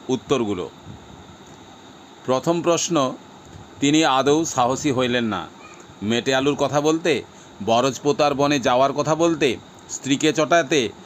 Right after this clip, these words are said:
স্ত্রীর চোখের দিকে তাকাতে?" সঠিক উত্তর গ, অর্থাৎ স্ত্রীকে চটাতে। পরের প্রশ্ন, "কিন্তু ড্যাশ অত বড় বোঝা আঁকড়াইতে পারিল না।" শূন্যস্থান হবে খেন্তি, ছোট মেয়ে, মেজো মেয়ে,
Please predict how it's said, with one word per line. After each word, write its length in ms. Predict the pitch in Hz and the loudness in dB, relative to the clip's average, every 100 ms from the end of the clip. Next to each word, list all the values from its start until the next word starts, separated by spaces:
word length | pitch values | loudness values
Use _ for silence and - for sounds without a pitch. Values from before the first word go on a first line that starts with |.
| - - | -20 -18
স্ত্রীর 420 | - 143 156 139 | -4 2 2 2
চোখের 380 | 143 135 143 135 | 0 2 0 0
দিকে 200 | 135 135 | -2 0
তাকাতে?" 460 | 123 110 95 90 - - - - | 0 0 -4 -8 -12 -18 -20 -14
সঠিক 400 | - 131 131 151 | -4 -2 0 0
উত্তর 460 | 147 139 143 139 131 - - - - - - - - 101 | 0 0 0 0 -2 -12 -20 -20 -20 -20 -20 -20 -14 -6
গ, 60 | 104 135 123 - | -2 0 0 0
অর্থাৎ 460 | 123 120 135 160 - - - | -2 0 -2 -2 -4 -18 -18
স্ত্রীকে 580 | - - 151 156 170 - - | -10 -2 0 2 0 -2 -4
চটাতে। 420 | 120 113 - 80 - - - - - - - - - - - | -2 -2 -4 -12 -18 -20 -20 -20 -20 -20 -20 -20 -20 -6 0
পরের 260 | 135 156 | 2 2
প্রশ্ন, 480 | 165 165 165 165 165 - - - - - - - - - - - - - - - - | 0 -2 0 0 0 -4 -16 -20 -20 -20 -20 -20 -20 -20 -20 -20 -20 -20 -18 -16 0
"কিন্তু 560 | 160 160 170 147 160 - - | 0 2 2 4 0 -4 -8
ড্যাশ 520 | 104 143 160 160 - - | -2 2 2 0 -6 -2
অত 200 | 127 160 | 0 2
বড় 280 | 156 160 156 | 2 2 2
বোঝা 300 | 147 143 143 | 0 2 0
আঁকড়াইতে 440 | 131 147 147 156 | 2 0 0 0
পারিল 340 | 127 123 117 | 0 0 0
না।" 160 | 107 87 | -2 -6
শূন্যস্থান 500 | - 135 151 - 151 | -4 -2 0 0 0
হবে 180 | 151 151 | 0 -2
খেন্তি, 520 | - 131 135 160 147 | -2 -2 2 2 0
ছোট 180 | - 117 | 0 -2
মেয়ে, 280 | 143 151 143 | 0 2 0
মেজো 280 | 120 120 143 | 0 0 0
মেয়ে, 260 | 156 147 | 0 0